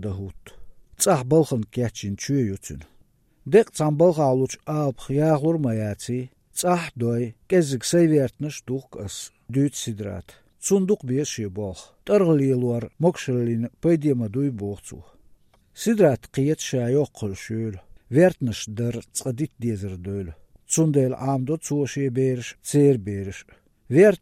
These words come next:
dır izbek zudri babu. Pensiya yaxalsqa yeg diyesi. Doğuş pensiya del har. Şin bolqa xiryatsır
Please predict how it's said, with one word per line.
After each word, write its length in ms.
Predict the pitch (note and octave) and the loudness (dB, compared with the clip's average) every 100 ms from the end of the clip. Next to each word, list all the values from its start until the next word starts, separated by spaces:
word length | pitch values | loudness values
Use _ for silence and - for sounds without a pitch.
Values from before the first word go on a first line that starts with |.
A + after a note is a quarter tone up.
| A#2+ | -2
dır 220 | B2 C3 C3+ | -2 -2 -4
izbek 460 | D3+ B2+ C3 F3 - | -4 -2 0 0 0
zudri 480 | B2+ D#3 D3+ D3 | -4 -2 2 2
babu. 480 | C3 C#3 B2+ A#2+ C#3+ - - | 2 2 2 0 -6 -2 4
Pensiya 380 | G3 G3 C#3+ | 4 4 2
yaxalsqa 640 | B2 C#3+ - A#2+ A2 - D3+ | 2 0 -2 -6 -6 -6 -4
yeg 280 | D3 A2+ F#2+ | -2 -4 -4
diyesi. 480 | G#2+ B2 - G#2 F2+ _ - | -6 -8 -8 -10 -10 _ -2
Doğuş 320 | C3+ D#3+ C#3+ - | 4 6 4 0
pensiya 420 | D#3 D#3 - G#2+ | -2 0 -2 -4
del 140 | A#2 | -4
har. 380 | G#2+ G#2+ A2 A2 - - | -4 -6 -6 -8 -12 -6
Şin 260 | - F3+ | -2 2
bolqa 260 | D3 A2+ G#2 | 2 0 -4
xiryatsır 760 | - C#3+ B2+ G2+ G2 - A2+ | -6 -4 -4 -4 -6 -8 -10